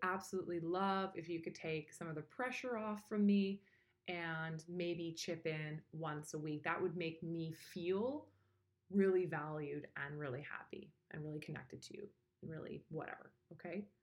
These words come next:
So it's a gentle startup is the antidote to criticism. Okay, so moving on. The second horseman is contempt. Now, when I was learning about contempt, I realized that I've done this in the past before, and I was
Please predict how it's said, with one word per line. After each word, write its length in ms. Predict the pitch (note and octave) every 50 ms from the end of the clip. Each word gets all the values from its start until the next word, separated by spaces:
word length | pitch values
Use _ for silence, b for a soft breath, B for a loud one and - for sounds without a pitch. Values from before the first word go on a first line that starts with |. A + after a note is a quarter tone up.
| _ _ _ -
So 140 | - -
it's 100 | G3 -
a 60 | G#3 G3+
gentle 360 | G3+ - F#3+ G3 G3+ G#3+ G#3
startup 380 | G3+ - C#4+ E4+ E4 - - - _ _ -
is 120 | - G3 F#3+
the 80 | A#3
antidote 480 | G#3+ - D3 D#3 E3 D#3+ D#3+ D3 D3 -
to 60 | - G3
criticism. 540 | - - C#4+ D#4+ - - - - - - - - _ _ _ _ _ _ _ B B B B B B B B B B B B B B B B B B
Okay, 280 | A#3 A#3 G#3 C#4 D4+ -
so 120 | - A3+
moving 440 | G#3+ A3 A#3+ B3 C4 C#4+ D4 C#4 C4+
on. 320 | - B3+ B3 G#3 - - - - - - - _ _ _ -
The 160 | G3+ G#3 G3+
second 640 | G3+ - - - B3 B3 C4 B3+ - C#4+ C#4 C#4+ - -
horseman 520 | - G#3+ G#3 G3+ G3 - - - - - - - - _ _ _ _ _ _ _ _ _ _ _ _ _ -
is 380 | F#3+ F#3 F3+ F3 F3 E3+ - - _ -
contempt. 680 | - - F3 D3+ - - C3+ B2+ - - _ - - _ _ _ _ _ _ _ _ _ _ _ _ -
Now, 120 | D#3+ E3 E3+
when 100 | F3+ F#3+
I 140 | A3 C4
was 100 | C4+ A#3
learning 220 | G#3+ A3 G#3+ G#3 F#3+
about 200 | F3+ F3 D#3 -
contempt, 560 | - E3 D#3+ - - D#3+ D3+ D3+ D3+ D#3 - -
I 100 | D#3+ D#3+
realized 500 | D#3+ D#3+ F3+ G3 G#3 F3+ D#3+ D#3+ D#3 D#3+
that 100 | D#3+ F3+
I've 180 | B3 C#4 A3+
done 180 | G3+ F#3 E3+ E3+
this 160 | E3+ E3 -
in 60 | D#3+
the 80 | D3+ D3+
past 460 | - - D#3 D3+ D3 D3+ D3+ - - -
before, 380 | D3 - - D3 C3+ C#3 C#3+
and 80 | C#3 C#3+
I 100 | D3+ D#3+
was 220 | E3 D#3+ D#3 D#3+